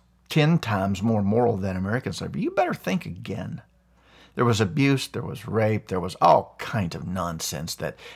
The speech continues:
and, and torture and, and just abuse thoroughly involved in Roman slavery, just like there was in American slavery. And I would venture to say that, I mean, if you're going to argue that, uh,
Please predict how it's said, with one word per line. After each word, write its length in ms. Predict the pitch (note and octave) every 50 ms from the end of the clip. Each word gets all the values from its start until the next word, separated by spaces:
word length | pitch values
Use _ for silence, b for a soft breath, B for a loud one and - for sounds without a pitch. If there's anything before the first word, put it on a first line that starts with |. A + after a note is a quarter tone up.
| B B
and, 260 | - A2 G2+ G2+ G2+ -
and 220 | G2+ F#2+ F2+ - -
torture 500 | - - B2+ B2+ A#2 - - B2 A#2+ -
and, 380 | - G#2+ G2 F#2 F#2+ F#2 - -
and 200 | F#2+ G2 G2 E2+
just 360 | A2+ G#2+ F#2+ F#2 - - - _ B B B B B B B B B
abuse 520 | A#2 A2 G2 F#2 G#2+ A#2 A#2 A#2 A2 - - - _ - - _ _ _ _ _ _ _ _ _ _ _ -
thoroughly 760 | - - - - A3+ B3 A#3 D#3+ G2+ G2+ - - - - - _ _ _ _ _ _ _ _ _ _ _ _ -
involved 540 | A#2+ A#2 G#2+ F2 F2 E2+ F2 F#2 F#2+ F#2 F#2+
in 140 | F#2+ F#2+ G2
Roman 320 | G2 G2 G2 F#2+ F#2 -
slavery, 640 | - - - - A1+ A#1+ - - C2 G#1 C2+ D2 _ -
just 500 | - D3 E3+ E3+ - - - - - -
like 200 | A2 F#2+ G2+ -
there 120 | A#2 A2
was 300 | G2 - - - G2+ A2+
in 100 | A#2+ D#3+
American 480 | F#3+ G3+ A#3 C4 - - - - - -
slavery. 600 | - - - - - - - - - - - B B B B B B B B B
And 140 | - A#3+
I 20 | A#3+
would 160 | A#3+ A#3 F#3
venture 260 | G#3+ B3 A#3+ - F3+
to 100 | C#3 A#2
say 380 | - - - G#2 F2+ F#2 A2 C#3
that, 140 | B2+ A2+ G#2
I 60 | A2
mean, 160 | G#2+ A2 A2
if 140 | G#2+ G#2+ -
you're 100 | A#2+ A2+
going 260 | - - D#3 E3+ G3+ A#3
to 140 | - - -
argue 540 | - G2 G#2+ A#2 G#2 F#2+ E2 - - - - B B B B B B B B
that, 500 | - A2 A2+ A2+ A2 G#2 G2+ - - - - _ _ _ _ -
uh, 400 | - G2 F#2+ F#2+ F#2 F#2+ F#2+